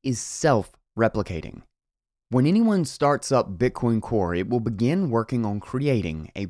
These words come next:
perfect, flawless replica of the entire Bitcoin blockchain, all the data in the Bitcoin network, from the Genesis block of data to the most recent one.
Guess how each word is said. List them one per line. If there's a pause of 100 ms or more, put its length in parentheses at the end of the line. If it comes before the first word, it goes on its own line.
perfect, (340)
flawless (100)
replica (320)
of
the
entire
Bitcoin
blockchain, (580)
all
the
data
in
the
Bitcoin
network, (320)
from
the
Genesis
block
of
data (280)
to
the
most
recent
one.